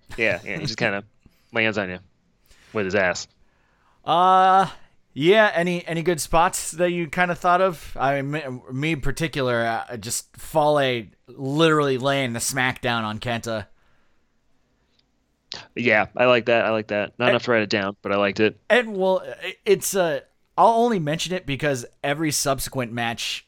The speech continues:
Speaker 2: uh, this night had a really good slap in it. Like, every
Speaker 1: Yes.
Speaker 2: match had a very good slap in it.
Speaker 1: Yeah, it was a great night for slaps.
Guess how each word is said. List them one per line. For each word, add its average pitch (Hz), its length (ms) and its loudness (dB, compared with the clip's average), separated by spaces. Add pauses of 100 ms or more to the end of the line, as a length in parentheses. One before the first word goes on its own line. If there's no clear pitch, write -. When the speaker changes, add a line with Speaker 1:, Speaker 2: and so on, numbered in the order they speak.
Speaker 2:
uh, 123 100 -2
this 117 280 -4
night 127 240 -4
had 131 180 0
a 113 60 -2
really 120 360 -4
good 107 220 -6
slap 107 380 -4
in 98 80 -8
it. 95 220 -12
Like, 107 280 -8
every 160 280 2
Speaker 1:
Yes. 147 60 0
Speaker 2:
match 135 200 0
had 123 120 -4
a 104 40 -6
very 120 380 -4
good 101 180 -8
slap 90 340 -10
in 85 100 -16
it. 90 120 -14 (1400)
Speaker 1:
Yeah, 90 120 -4
it - 20 -4
was 90 120 -4
a - 20 -6
great 104 180 2
night 95 160 -4
for 90 80 -14
slaps. 87 500 -2